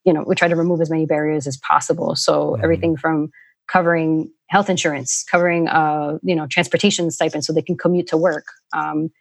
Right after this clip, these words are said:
Speaker 1: our interns get free housing. We, you know, there's so many different things that we, we try to address. And yet the fact that we have our daca recipients, uh, as a part of our cohort, and they,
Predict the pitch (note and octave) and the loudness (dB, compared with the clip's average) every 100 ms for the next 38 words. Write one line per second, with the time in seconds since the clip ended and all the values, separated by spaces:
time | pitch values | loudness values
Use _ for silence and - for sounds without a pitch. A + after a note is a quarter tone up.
0 | _ F3 E3+ F3+ - F3 D#3+ E3+ - D#3+ | _ 0 2 0 0 -2 0 -2 0 0
1 | F3+ F3+ D#3+ C#3+ D3 F3 D#3+ D#3+ - - | 2 2 0 -6 -6 -2 -2 -2 -6 -8
2 | - F#3 - - E3+ D#3 - - - G3+ | 0 -2 0 2 2 0 -10 -20 -2 2
3 | G3 F#3+ F3+ E3+ D3 E3 E3 D#3+ D#3 D#3 | 4 2 0 -2 -2 0 0 0 -2 -4
4 | - E3+ D#3 D#3+ D#3 - D#3+ D#3+ - - | -4 0 2 2 0 0 0 0 -2 -2
5 | E3 E3 D#3+ C#3 - - - - D#3 D3+ | 0 2 0 0 -4 -14 -16 -2 0 0
6 | D3+ - E3+ D#3+ - F#3+ D#3 C#3+ E3 D#3+ | -2 0 2 2 0 -2 -2 0 0 0
7 | - D#3+ D#3+ D3 - D#3+ D#3 - C#3+ D#3 | 0 0 2 2 2 0 0 -2 -2 -2
8 | C#3+ D3+ - - E3 D3+ F3+ E3 - E3+ | -2 -4 -8 -6 -2 0 2 0 0 0
9 | D3+ D3 - F3+ D#3+ D3+ _ _ - E3+ | 0 -2 0 2 0 -2 _ _ 0 2
10 | D#3+ D#3 - | 4 2 -2